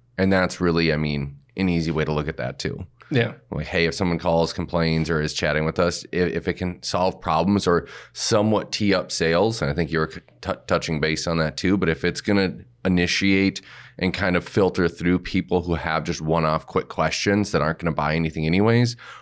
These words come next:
Speaker 1: or if they start asking more questions and that's gonna lead to, like, a demo or potentially wanting to see a product, then to immediately hand that off to a, a live sales rep, genius, absolutely. 'Cause then really it's getting to a more streamlined process to where you're actually getting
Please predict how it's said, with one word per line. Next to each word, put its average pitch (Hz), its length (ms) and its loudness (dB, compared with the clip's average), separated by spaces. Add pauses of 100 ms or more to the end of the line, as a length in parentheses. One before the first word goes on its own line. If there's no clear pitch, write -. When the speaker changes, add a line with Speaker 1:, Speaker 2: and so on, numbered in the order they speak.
Speaker 1:
or 98 260 4
if 90 100 -2
they 90 340 2
start - 320 0
asking 80 400 0
more 85 160 4
questions 87 560 2
and 80 100 2
that's 78 180 0
gonna 82 160 0
lead 80 200 0
to, - 80 -8
like, 71 140 -4
a 73 60 -6
demo 101 560 4
or 78 200 2
potentially 78 380 -2
wanting 76 180 2
to - 80 -4
see 95 140 2
a 90 60 2
product, 95 500 0 (360)
then 107 140 2
to 95 120 4
immediately 92 440 4
hand 87 300 0
that 82 100 4
off 80 240 0
to 80 180 0
a, 85 340 2
a 90 60 2
live 82 360 2
sales 82 400 0
rep, 131 360 0 (840)
genius, - 600 0 (100)
absolutely. 98 760 0 (340)
'Cause 98 180 2
then 107 180 4
really 98 300 4
it's 87 120 -4
getting 90 280 0
to 92 160 2
a 87 40 4
more 87 180 2
streamlined 85 580 2
process 82 420 -4
to - 100 -10
where 78 100 -2
you're 62 60 -4
actually 78 340 -4
getting 78 380 -2